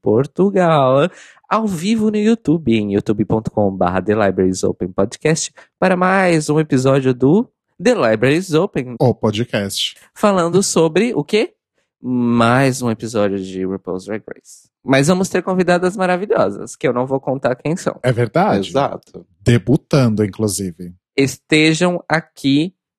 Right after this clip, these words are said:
Speaker 1: quem viver verá e ouvirá.
Speaker 3: Não é
Speaker 1: É.
Speaker 3: convidada de comeback, é convidada de debut, hein?
Speaker 2: Debut.
Speaker 1: Uh.
Speaker 3: Debut.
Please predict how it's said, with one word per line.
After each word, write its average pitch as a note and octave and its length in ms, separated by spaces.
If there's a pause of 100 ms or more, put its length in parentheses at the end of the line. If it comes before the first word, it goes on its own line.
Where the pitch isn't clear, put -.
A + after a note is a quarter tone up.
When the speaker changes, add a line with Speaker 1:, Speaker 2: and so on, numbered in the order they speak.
Speaker 1:
quem E3+ 360
viver D3+ 840
verá C3 800 (540)
e B2+ 120
ouvirá. A#2+ 520 (240)
Speaker 3:
Não A#2+ 200
é C3 60
Speaker 1:
É. - 60
Speaker 3:
convidada A#2+ 560
de B2 100
comeback, C3 580
é F#2+ 140
convidada G2+ 480
de G#2 120
debut, C#3 580
hein? G2+ 180 (160)
Speaker 2:
Debut. - 680 (300)
Speaker 1:
Uh. A2 380
Speaker 3:
Debut. D3 760